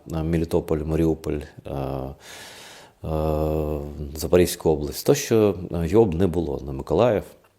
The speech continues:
А це, ну, майже точно. Я в цьому майже певен. І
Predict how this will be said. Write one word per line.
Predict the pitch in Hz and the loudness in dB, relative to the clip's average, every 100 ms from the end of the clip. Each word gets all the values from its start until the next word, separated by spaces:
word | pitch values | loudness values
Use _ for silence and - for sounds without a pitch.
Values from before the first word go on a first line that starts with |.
| _ _ _ _ _ _ _ - | _ _ _ _ _ _ _ -2
А | 76 | -2
це, | - 117 110 85 | 2 4 4 2
ну, | 117 | 0
майже | 82 90 92 85 | 2 4 4 2
точно. | - - - 71 | -6 -6 -6 0
Я | 78 95 92 | 6 8 8
в | 82 | 4
цьому | - 82 | 0 0
майже | 78 78 82 | 2 0 -2
певен. | - 143 127 101 - - - - - - - - - - - - | 2 4 4 -2 -14 -20 -18 -18 -18 -18 -18 -14 -14 -16 -14 -4
І | 82 85 87 | 2 4 4